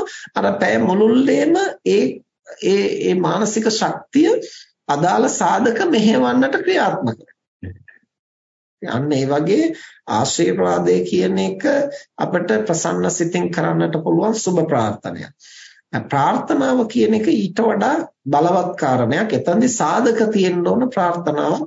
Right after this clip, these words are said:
ඉටු වෙන්නට. ඊළඟට අදිෂ්ඨානය කියන එක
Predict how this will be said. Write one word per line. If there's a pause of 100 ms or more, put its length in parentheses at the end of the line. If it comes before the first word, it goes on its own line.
ඉටු
වෙන්නට. (440)
ඊළඟට
අදිෂ්ඨානය
කියන
එක